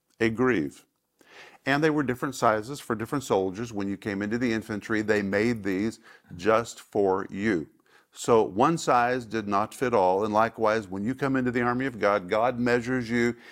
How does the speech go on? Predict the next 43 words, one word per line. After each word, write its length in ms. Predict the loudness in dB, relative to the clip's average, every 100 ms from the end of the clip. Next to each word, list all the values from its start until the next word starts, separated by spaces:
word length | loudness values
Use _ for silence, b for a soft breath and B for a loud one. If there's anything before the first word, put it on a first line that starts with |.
| B
He 160 | 0 2
knows 240 | 4 2
exactly 500 | 0 0 2 2 0
what 240 | 0 0 0
you 80 | 0
need. 280 | 2 0
You're 220 | 2 2 2
covered. 480 | 4 2 4 0
Don't 240 | 0 0 2
worry 300 | 2 2 2
that 140 | -2
somebody 380 | -2 2 2 2
has 340 | 2 2 0 -10
more 360 | -6 2 4 4
than 240 | 2 0
you 180 | 2 2
have. 420 | 4 4 2 0 b b b
You 220 | -2 2 4
have 320 | 4 2 0 0
everything 840 | 2 2 0 0 0 0 0 0
that 140 | -2
you 160 | 0 0
need. 260 | 2 0 2
God 240 | 4 4
has 240 | 0 -4 0
issued 520 | 2 2 2 2 2
you 240 | 0 2
what 240 | 2 2 0
you 160 | -4
need. 300 | -2 -2 -2 B B B
But 120 | 2
why 500 | 4 4 4 0 -6 _ _ _ _ _ _ _
did 160 | 4 6
he 60 | 6
have 280 | 4 2
this 220 | 0 -2 -2
piece 400 | -4 -2 -2 0
from 160 | 0
the 160 | 0 0
ankle 640 | 0 0 2 2 2 -6 _ _ _ -6
to 260 | 2 4
the 100 | 4
knee? 380 | 2 4 2 2